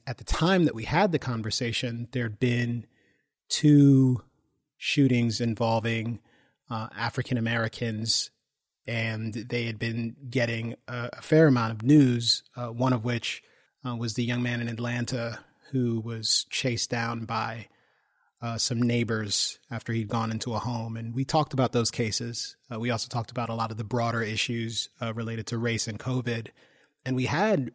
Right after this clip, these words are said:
just some broader conversations around, uh, race and politics.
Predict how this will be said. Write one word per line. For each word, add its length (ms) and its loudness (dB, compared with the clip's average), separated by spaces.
just 340 0
some 180 0
broader 420 2
conversations 1080 -4
around, 840 -2
uh, 280 -8
race 460 -2
and 120 -8
politics. 880 -6